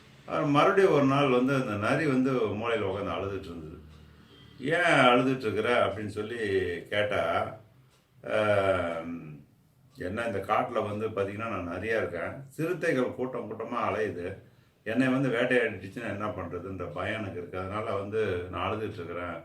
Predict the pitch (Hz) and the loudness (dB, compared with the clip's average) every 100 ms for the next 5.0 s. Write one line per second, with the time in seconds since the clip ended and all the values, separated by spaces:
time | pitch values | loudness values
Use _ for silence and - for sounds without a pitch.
0 | - _ _ - 101 98 - 127 117 107 | -16 _ _ -10 -6 -2 2 2 2 0
1 | 90 101 98 90 95 101 92 87 92 87 | -4 -4 -4 -4 -4 -4 -6 -4 -4 -4
2 | 90 87 87 87 87 98 107 87 82 90 | -6 -10 -10 -10 -10 -10 -8 -8 -8 -8
3 | 92 95 127 143 120 101 101 92 85 87 | -6 -2 0 2 0 -2 -6 -6 -8 -8
4 | 101 101 90 101 95 98 107 98 98 104 | -6 -4 -6 -4 -4 -4 -4 -4 -6 -4